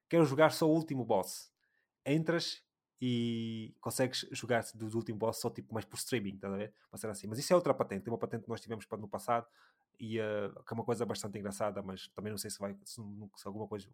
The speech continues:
alguma vez vai acontecer, esta patente em particular, como eu estava a dizer, nós temos aqui uma imagem, eu depois se calhar vou colocar também para o pessoal ver.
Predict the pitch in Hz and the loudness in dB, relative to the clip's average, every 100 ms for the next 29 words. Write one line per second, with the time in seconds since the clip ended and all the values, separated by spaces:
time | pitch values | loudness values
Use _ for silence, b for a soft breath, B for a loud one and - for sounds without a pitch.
0 | _ 110 107 107 101 98 113 113 104 113 | _ -6 -4 -4 -6 2 2 2 -6 -8
1 | 101 - b b b b b _ 202 202 | -10 -12 b b b b b _ 4 8
2 | 202 202 170 147 135 143 156 170 110 - | 10 10 8 6 4 4 6 8 8 6
3 | 120 135 123 123 139 165 - 147 127 127 | 2 4 4 4 0 0 0 -2 -2 -2
4 | 120 107 107 110 117 - 110 - 110 104 | -2 0 0 -2 -8 -6 -8 -2 -2 -2
5 | - 101 104 98 98 143 - 101 - 190 | -8 -4 -4 -4 -4 -4 -8 -2 0 0
6 | 98 98 | -4 -8